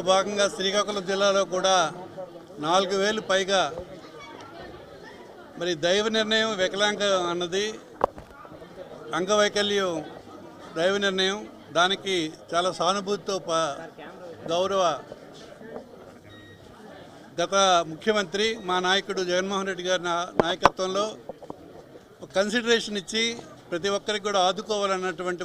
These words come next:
ఒక మానవతా దృక్పథంతో ఇచ్చినటువంటి పెన్షన్లు ఈవేళ సరైనటువంటి దర్యాప్తు జరగకుండా అడ్డుగోలుగా అవి తొలగించినటువంటి వైనం, మరి దాన్ని మరీ రీవెరిఫికేషన్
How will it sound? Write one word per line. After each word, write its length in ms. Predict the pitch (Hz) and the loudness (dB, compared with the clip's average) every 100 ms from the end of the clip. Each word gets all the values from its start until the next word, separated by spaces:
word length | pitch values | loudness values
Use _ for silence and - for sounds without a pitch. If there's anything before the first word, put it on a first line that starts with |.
| 165 | -6
ఒక 100 | 170 156 170 | -4 -2 -2
మానవతా 420 | 196 202 196 196 165 | -2 0 0 0 -2
దృక్పథంతో 520 | 165 190 175 190 180 170 | -4 -4 -2 -4 -2 -4
ఇచ్చినటువంటి 600 | 175 170 165 170 160 165 147 139 - - - | -4 -8 -4 -6 -4 -4 -4 -8 -16 -16 -6
పెన్షన్లు 500 | 165 175 202 190 202 233 - - - - - - - 156 | -6 -4 -6 -4 -4 -6 -12 -18 -20 -16 -16 -16 -14 -4
ఈవేళ 280 | 165 196 208 214 185 175 - | 2 4 6 8 6 4 -4
సరైనటువంటి 800 | 175 196 220 226 220 208 180 196 175 160 - - - - - - - - | 0 4 4 4 0 -2 0 0 0 -2 -8 -16 -16 -16 -16 -18 -16 -2
దర్యాప్తు 380 | 165 202 208 165 185 | 0 6 6 4 2
జరగకుండా 500 | 185 - 185 185 196 220 226 - - - - - - | 0 0 -4 0 0 4 4 4 -14 -14 -12 -12 -6
అడ్డుగోలుగా 580 | 165 190 208 214 202 202 185 156 - | -4 2 4 4 4 6 6 2 -2
అవి 120 | 165 160 | -6 -2
తొలగించినటువంటి 760 | 170 185 190 185 185 180 160 170 | -2 -2 -2 2 2 2 0 -2
వైనం, 300 | 170 185 202 214 - - - - - - - - 170 | 0 0 -4 -8 -14 -12 -12 -6 -2 -2 -2 -10 -8
మరి 120 | 170 175 | -2 2
దాన్ని 240 | 185 196 185 | 2 2 0
మరీ 220 | 190 208 214 180 | 0 2 0 -2
రీవెరిఫికేషన్ 720 | 202 208 202 214 208 - 196 | -2 -2 -2 -2 -4 -4 -8